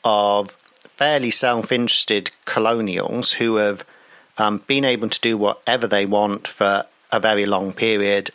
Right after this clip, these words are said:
and have indulged in some really corrupt practices with using local militias to support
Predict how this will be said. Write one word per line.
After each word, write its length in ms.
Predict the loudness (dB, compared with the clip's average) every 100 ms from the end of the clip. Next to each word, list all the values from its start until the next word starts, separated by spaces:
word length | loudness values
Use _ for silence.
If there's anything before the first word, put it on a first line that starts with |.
| -4
and 320 | -4 -4 -8 -14 -20 -20 -6
have 160 | -2
indulged 540 | 0 0 0 0 0 -2
in 100 | -2
some 200 | -2 -2
really 420 | -2 0 -2 -4 _
corrupt 720 | -6 -2 0 -2 -4 -10 -10 -2
practices 760 | -2 0 -2 0 0 0 -2
with 200 | -4 -4
using 520 | -4 -2 0 0 -2 -8 -20 -20 -6
local 380 | -2 -2 -2 -2
militias 640 | 0 0 0 0 0 -2
to 100 | -2
support 480 | -4 -2 -2 -2 -2